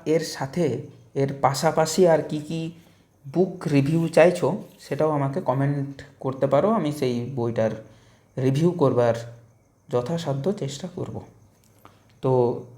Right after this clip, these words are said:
চলো শুরু করা যাক আজকের ভিডিও। প্রথমেই বলি ক্লাস টুয়েলভের তোমরা সেমিস্টার থ্রি আর সেমিস্টার ফোর এই দুটো বই এখানে অ্যাভেলেবল পাবে, এটাতে নতুন করে বলবার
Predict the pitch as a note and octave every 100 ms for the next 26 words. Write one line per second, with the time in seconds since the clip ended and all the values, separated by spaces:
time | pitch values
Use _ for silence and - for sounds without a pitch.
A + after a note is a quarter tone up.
0 | _ - E3 F#3 F#3+ - - G3 F#3+ E3
1 | D3+ D3 D3 D3 C#3+ - D3 B2+ D3 -
2 | - - _ _ - - - - D#3 E3+
3 | G3 G#3 F3 F3 G3 G#3+ G#3 - D#3 F3+
4 | - - - E3 G3+ D#3+ D3+ - - -
5 | _ _ _ _ - C3+ C#3 C#3 C#3 C3
6 | - - - C#3 D3 - D#3 - - G#3
7 | F3+ F#2+ - - D3 A#2+ - C3+ C3+ C3+
8 | C#3 C3+ - D3+ - - - _ _ _
9 | B2 B2 C3+ D#3+ F3 F#3 E3 D3+ E3 C3
10 | C#3 C3 D3 A#3+ - - _ A#2 G#2+ G#2+
11 | - _ _ _ _ _ _ _ - -
12 | - C#3+ D#3 C#3+ C#3 D3+ D#3 D3 C3 C3+
13 | C3+